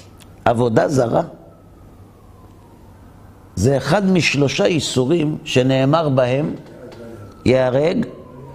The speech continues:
ואל יעבור. למה בעל החינוך לא פותח ואומר, משורשי המצווה, אסור לשאול בהווה עידוני בגלל עבודה זרה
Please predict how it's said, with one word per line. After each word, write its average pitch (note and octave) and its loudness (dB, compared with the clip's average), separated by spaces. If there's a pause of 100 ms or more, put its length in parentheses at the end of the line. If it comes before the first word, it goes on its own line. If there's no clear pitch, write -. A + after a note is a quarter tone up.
ואל A#2+ 2
יעבור. D#2 -2 (1500)
למה D4 4
בעל A#3+ 4
החינוך F3 0
לא F#3+ 4
פותח E3+ 0
ואומר, C3 2 (1500)
משורשי D3+ 2
המצווה, D3 0 (920)
אסור G#3 4
לשאול F#3+ 2
בהווה E3+ 2
עידוני D#3+ 2
בגלל D#3 2
עבודה C#3 0
זרה G2 -2